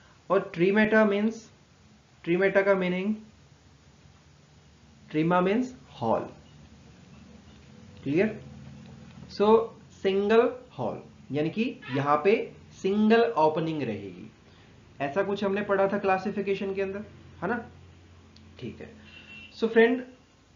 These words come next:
एक ग्रीक टर्म है मोनोज प्लस ट्रीमा, it is equal to single hall and you can say it is referring to the single excretory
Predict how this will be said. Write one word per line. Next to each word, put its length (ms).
एक 400
ग्रीक 480
टर्म 280
है 360
मोनोज 680
प्लस 440
ट्रीमा, 340
it 180
is 140
equal 300
to 80
single 560
hall 220
and 360
you 200
can 220
say 160
it 100
is 160
referring 480
to 160
the 100
single 680
excretory 920